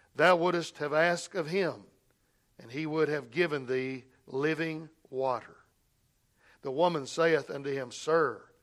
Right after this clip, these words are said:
thou hast nothing to draw with, and the well is deep. From whence then hast thou that living water? Art thou greater than our father Jacob, which gave us the well, and drank thereof himself,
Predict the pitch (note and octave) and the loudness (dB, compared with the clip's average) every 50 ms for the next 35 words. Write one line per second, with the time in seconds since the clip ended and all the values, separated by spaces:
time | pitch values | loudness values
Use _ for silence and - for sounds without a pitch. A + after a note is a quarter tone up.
0 | _ _ _ _ _ _ _ - C#3+ C#3 D3 D3 C3+ - - D#3+ D#3+ E3 E3 E3 | _ _ _ _ _ _ _ -6 -4 -2 -2 -2 -2 -4 -4 0 0 0 0 0
1 | D#3+ D3+ C#3+ C#3 B2+ D3+ D#3+ E3+ E3+ E3+ E3+ D3 B2+ A#2 G#2 F#2+ - _ _ _ | -4 -6 -6 -4 0 2 4 4 6 4 4 2 -2 -4 -6 -10 -14 _ _ _
2 | _ _ _ _ _ - C3+ C3+ C#3+ C#3+ F3 F#3+ F#3+ E3+ D#3 C3+ B2 B2+ D#3+ E3+ | _ _ _ _ _ -16 -10 -6 -2 4 6 6 6 6 2 -4 -4 -4 -4 -4
3 | E3 C#3 - - - _ _ _ _ _ _ _ _ _ _ - - C#3+ D3+ D3+ | -4 -4 -8 -12 -20 _ _ _ _ _ _ _ _ _ _ -16 -14 -12 -8 -2
4 | E3+ G3 G#3 G3 - - - C#3+ D3 C#3+ D3 D#3 D#3 D3 C#3+ - - - _ - | 2 2 2 2 0 -6 -4 -2 0 0 0 0 -2 -4 -8 -14 -20 -18 _ 0
5 | D3 E3 E3+ D#3+ - - D#3+ D3 D3+ D3+ D3+ C#3 D3 D3 C#3+ C#3 - - - D#3 | 4 4 4 4 2 0 2 4 4 4 2 2 0 0 0 -2 -4 -10 -6 -2
6 | D3 D#3 E3 E3 D3 C#3+ C#3+ D3 D3 C#3+ D#3 E3+ E3+ D#3 C#3 G2+ E2+ - _ _ | 0 0 0 0 -2 -2 -6 -6 -4 -6 -4 -4 -6 -8 -10 -12 -18 -20 _ _
7 | _ _ _ _ _ _ _ _ _ _ _ - - E3 F3+ F3 - G3+ G3 F#3 | _ _ _ _ _ _ _ _ _ _ _ -2 2 2 2 6 6 6 6 6
8 | D3+ D#3 F3 F#3 G3+ G3+ G#3 G#3 F#3 E3+ D#3+ D#3 D3+ C#3+ - - E3 E3 E3 D#3 | 4 2 6 6 6 6 6 4 4 2 0 0 0 -2 -2 0 0 0 2 0
9 | D3+ C3 - A#2 C3+ C3+ C3+ C3+ - F3+ - _ _ _ _ _ _ _ _ _ | -2 -4 -2 -2 -2 -2 -2 -4 -8 -14 -16 _ _ _ _ _ _ _ _ _
10 | _ - - - - B2 B2+ D3 D#3+ F3+ F3 F#3 F3+ - - E3+ D#3+ D#3+ D#3+ D#3+ | _ -14 -14 -14 -10 -2 2 4 4 4 4 2 -2 -2 -4 -4 0 2 2 4
11 | E3 E3+ F#3+ G#3+ G#3+ G3 - _ _ _ _ _ _ - _ _ _ _ _ _ | 4 2 2 -2 -6 -14 -20 _ _ _ _ _ _ -20 _ _ _ _ _ _
12 | - B2 B2 A2 C#3 C#3+ D#3 E3 E3+ E3+ - - D#3+ D#3+ D#3+ E3 E3 E3+ F3 D3+ | -18 -16 -10 -2 2 4 4 4 4 2 0 2 4 6 6 6 6 4 2 0
13 | D#3 C#3 B2+ - - D3 C3+ C3+ C#3 D#3 F3 - - | -2 -8 -8 -8 -6 -2 -2 0 0 -2 -4 -8 -16